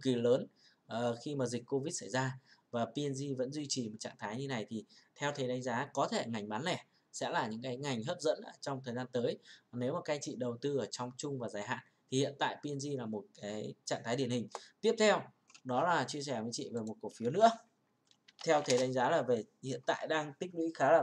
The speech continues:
tốt ở trong thời điểm hiện tại, đó là F P T. F P T thì chúng ta thấy rằng đây cũng là một cái giai đoạn mà bứt phá bùng nổ này. Đây bứt phá bùng nổ này, sau đó này cũng có giai đoạn tích cực và test lại chạm hỗ trợ của đường M A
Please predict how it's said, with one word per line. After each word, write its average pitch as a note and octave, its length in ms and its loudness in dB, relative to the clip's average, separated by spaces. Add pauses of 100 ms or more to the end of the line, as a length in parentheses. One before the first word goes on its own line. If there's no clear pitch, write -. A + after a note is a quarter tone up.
tốt G#3 200 2 (280)
ở - 100 -10
trong D3+ 400 0
thời C3 100 2
điểm A2+ 200 -2
hiện G#2+ 100 -8
tại, D3 280 4 (260)
đó A#2+ 160 2
là D3+ 80 4
F C#3+ 120 2
P D3 160 -8
T. - 40 -8 (2250)
F G#3 120 2
P G3+ 140 0
T - 40 -4
thì F3 320 2
chúng C3 120 0
ta D3+ 140 4
thấy C3+ 120 2
rằng C#3+ 160 -2
đây D3+ 280 8
cũng D3 100 -8
là D#3+ 140 4
một A2+ 160 -2
cái A#2+ 80 0
giai C3+ 140 0
đoạn C3 200 2
mà A2+ 120 -8
bứt D3 160 -4
phá A2+ 160 -2
bùng C3+ 180 -2
nổ G2 140 -2
này. A2+ 120 -4 (540)
Đây D3 240 0
bứt D#3 220 0
phá A#2 140 0
bùng C3 160 -2
nổ G#2 180 0
này, G#2 140 -4
sau C3 220 2
đó A#2+ 220 4
này A#2+ 80 -2 (340)
cũng C3 140 -6
có B2+ 200 2
giai C#3+ 140 2
đoạn C#3 240 0
tích D#3+ 120 -4
cực C3 300 2
và A2 400 0 (280)
test E3 140 6
lại D3+ 180 0 (140)
chạm A2 280 -2
hỗ A#2+ 140 -4
trợ D#3 340 4
của A2+ 80 -10
đường A2+ 280 -2
M C3 40 2
A C3 60 4